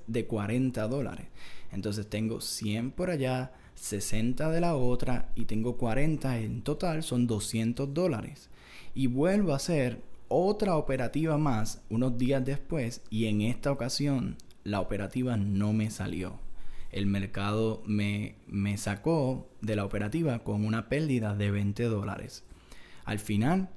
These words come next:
terminó el mes, digamos que cerró el mes o la semana, y yo terminé de doscientos dólares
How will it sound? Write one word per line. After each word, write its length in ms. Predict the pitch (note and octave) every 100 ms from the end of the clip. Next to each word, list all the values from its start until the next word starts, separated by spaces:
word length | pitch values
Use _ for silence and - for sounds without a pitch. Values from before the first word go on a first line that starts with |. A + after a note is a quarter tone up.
| -
terminó 420 | A2+ G2+ G2+ A2
el 80 | A#2
mes, 400 | D3+ C3 A2+ -
digamos 360 | E2+ G2+ A2
que 100 | -
cerró 320 | G#2 G2 G#2+
el 80 | G#2
mes 420 | A#2 B2+ A#2 - - -
o 120 | -
la 140 | G2+ F#2+
semana, 580 | - G#2 E3 C#3+ C3 - - - - - -
y 100 | G#2
yo 160 | G#2+ G2+
terminé 720 | G#2+ A2+ A#2 D#3+ C#3 C#3+ - - - -
de 160 | A2
doscientos 520 | G#2 F#2+ G2+ G2+ A#2+ A#2+
dólares 580 | E3 D#3+ B2 A#2+ -